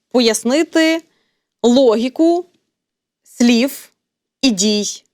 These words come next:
Росії. До чого там закликають, та? Е, що виробництво снарядів в Європі, це, звісно ж, розорить економіку,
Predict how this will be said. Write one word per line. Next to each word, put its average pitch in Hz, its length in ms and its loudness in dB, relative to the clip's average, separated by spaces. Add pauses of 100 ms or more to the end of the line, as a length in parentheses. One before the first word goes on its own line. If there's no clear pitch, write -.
(120)
Росії. 254 580 -2
До 214 160 0
чого 277 260 0
там 226 200 -4
закликають, 196 720 -6
та? 294 140 0 (680)
Е, 202 300 -2
що 330 640 0
виробництво 277 840 0 (280)
снарядів 262 580 0
в 180 140 -6
Європі, 208 640 0 (300)
це, 262 320 0
звісно 208 460 -4
ж, - 380 -10 (1000)
розорить 269 760 0 (460)
економіку, 180 760 -2